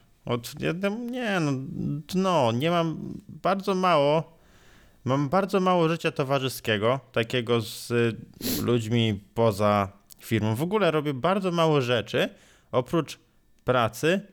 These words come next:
grania i, i w sumie tego projektu, naszego podcastu. Serio, totalnie, mm, nie no, masakra. Ja jestem człowiekiem w ogóle bez perspektyw.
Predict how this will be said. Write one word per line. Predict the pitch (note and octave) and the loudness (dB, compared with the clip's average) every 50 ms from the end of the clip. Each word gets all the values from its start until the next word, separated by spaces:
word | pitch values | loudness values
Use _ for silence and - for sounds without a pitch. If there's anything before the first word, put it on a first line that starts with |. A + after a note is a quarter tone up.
| _ _ - | _ _ -12
grania | F#2 F#2 B2 C3 C3 A#2+ A2 G#2+ A2 B2+ D#3 F#3+ G#3 - - _ _ _ _ _ - - - - - - - - - - - - - - - - | -4 -2 0 2 2 2 2 2 0 0 0 0 -2 -6 -14 _ _ _ _ _ -20 -20 -20 -20 -20 -20 -20 -20 -20 -20 -20 -20 -20 -20 -8 -4
i, | A2 A#2+ C#3 D#3 D#3+ E3 - - _ _ _ _ _ _ _ - | -2 0 0 0 -2 -4 -6 -12 _ _ _ _ _ _ _ -2
i | D3 E3+ F3+ F3 | 0 2 2 0
w | - | -2
sumie | - - G3 G3 G3 G3 F#3 | -4 -4 -2 0 0 0 -2
tego | F#3+ - _ _ - G3+ F#3+ G#3 G3+ | -4 -12 _ _ -4 -2 -2 -2 -4
projektu, | G3+ - C#4 D#4+ D#3 G#2+ - - - A2 | -4 -6 -4 0 0 0 0 -2 -2 -2
naszego | G#2+ G#2+ - - A#2+ A2 A2+ G#2 | 0 0 -2 -2 0 0 0 0
podcastu. | - A2 G#2+ - - F#2 F2+ - - - F2+ F2 - - - - - - - - - - - - - - - - - - - - - - | 0 -4 -4 -2 -4 -4 -2 -2 -4 -6 -6 -6 -6 -12 -20 -20 -20 -20 -20 -20 -20 -18 -18 -18 -18 -16 -20 -20 -20 -20 -20 -20 -20 -12
Serio, | - - - G3 D3+ A2+ F#2+ F#2+ F#2 | -10 -4 0 2 2 2 2 0 -2
totalnie, | - D3+ D3 - _ G3+ G3+ G3 G3 G3 G3 G3 G3 G3+ - - - - - - - - - - - - - - - - - - - - | -4 -6 -6 -4 _ -2 -2 0 0 0 -2 -2 -4 -6 -12 -20 -20 -20 -20 -20 -20 -20 -20 -20 -20 -20 -20 -20 -20 -20 -20 -14 -6 -2
mm, | D3+ D3+ D3+ D#3+ D#3+ E3+ F3 F3 F3+ F3+ G3 F3+ - | 0 0 2 0 0 0 -2 -2 -2 -4 -4 -4 -2
nie | F#3 D#3+ B2+ | -2 0 0
no, | A#2 B2 C3+ | 0 0 0
masakra. | D#3 D#3+ - - - D#3 B2 A2+ - G#2+ G#2 G2+ G#2 - - A#2+ A#2 | -2 -2 -2 0 0 0 0 0 -2 -4 -4 -4 -6 -10 -16 -14 -8
Ja | B2+ C3 C3+ C#3 | -4 0 0 0
jestem | C3 - - C#3+ C#3 B2+ | 0 0 -2 -4 -4 -4
człowiekiem | - - D3 C#3 C#3+ D3 C#3 - C#3+ C#3 C3+ | -4 -6 -4 -2 -2 -2 -2 -2 -6 -6 -4
w | C3 | -4
ogóle | C#3 C3 C3+ C#3+ C#3 C#3+ C#3+ | -6 -4 -2 -2 0 0 0
bez | C3+ C3 C3 - D3 C#3+ - | -2 -4 -4 -4 -2 -2 -2
perspektyw. | - - C#3 C#3 - - - C3+ A#2+ G#2 - - - F#2 - - | -2 -2 -2 -2 -4 -6 -2 -2 -2 -2 -2 -4 -4 -4 -4 -6